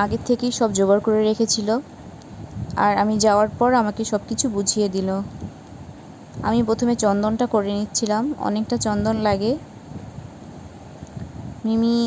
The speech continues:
আমার সঙ্গে ফল বানাচ্ছিল। সবাই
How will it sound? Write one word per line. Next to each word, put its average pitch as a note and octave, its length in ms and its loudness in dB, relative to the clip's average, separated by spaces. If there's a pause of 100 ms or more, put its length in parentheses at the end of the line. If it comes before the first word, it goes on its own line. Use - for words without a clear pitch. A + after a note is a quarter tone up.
(180)
আমার G#3+ 260 2
সঙ্গে A3+ 300 0 (240)
ফল G#3 300 4
বানাচ্ছিল। G#3 500 2 (3750)
সবাই A3 260 4